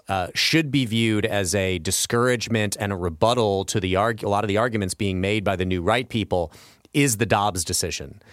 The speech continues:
Uh, the way that we got to the Dobbs decision was through very conservative means, institution building around a judici-, judicial philosophy for the purpose of advancing people through that institution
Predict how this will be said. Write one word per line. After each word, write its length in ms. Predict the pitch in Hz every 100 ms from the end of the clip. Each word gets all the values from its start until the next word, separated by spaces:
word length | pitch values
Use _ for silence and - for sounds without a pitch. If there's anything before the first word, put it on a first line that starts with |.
| - - -
Uh, 260 | 113 107 101
the 140 | - 120
way 340 | 104 135 156
that 160 | 143 -
we 160 | 120
got 340 | 110 113 110 113
to 200 | - 117
the 100 | 98
Dobbs 380 | 104 104 101 95
decision 600 | 101 - 92 92 87 78 _ _ _ -
was 280 | - 120 110
through 480 | - 123 120 110 113
very 400 | 104 92 127 147
conservative 720 | 143 143 - 120 104 107 90
means, 480 | 92 104 82 69 - - - - -
institution 800 | 131 139 - 165 151 139 156 147
building 500 | 113 95 92 92 87 - -
around 500 | 113 92 104 110 139
a 60 | 151
judici-, 400 | 143 135 131 - - -
judicial 360 | 110 117 123
philosophy 800 | 120 120 107 98 - - 82 80 - - -
for 100 | 123
the 80 |
purpose 400 | 117 135 127 127
of 220 | 123 120 110
advancing 680 | 87 92 117 143 - 147
people 460 | - 135 - 110 104
through 340 | - 107 135
that 180 | 147 156
institution 920 | 147 143 - 156 104 92 - 85 95